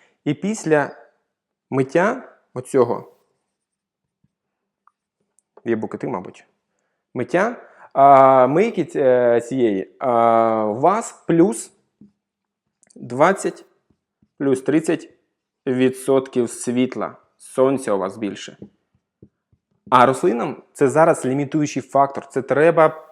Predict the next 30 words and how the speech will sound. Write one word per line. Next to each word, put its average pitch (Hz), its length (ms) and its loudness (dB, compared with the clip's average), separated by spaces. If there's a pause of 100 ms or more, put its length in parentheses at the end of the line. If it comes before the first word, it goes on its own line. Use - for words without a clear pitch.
(380)
зробити. 120 760 -2 (760)
Це 147 160 -2
можуть 160 360 2
ні-, - 220 -6
не 123 260 -4
робити 143 300 -2
тільки 120 260 -10
ті, - 540 -14
хто - 380 0
не 156 120 2
розуміє 123 560 -2 (340)
мову, 127 360 0
на 160 120 -2
якій 165 200 -4
я 165 120 -2
зараз 160 300 -4
роз-, 147 300 -10
розмовляю, 147 540 -2 (540)
або 139 380 0
хто - 180 -6
не 135 120 -2
хоче 160 260 -6
мати 147 340 -4 (720)
високий 123 340 -4
врожай. 101 400 -6 (1900)
Або 120 180 -4
у 113 40 0
вас 110 160 -2
нова 104 180 -4
плівка. - 380 -10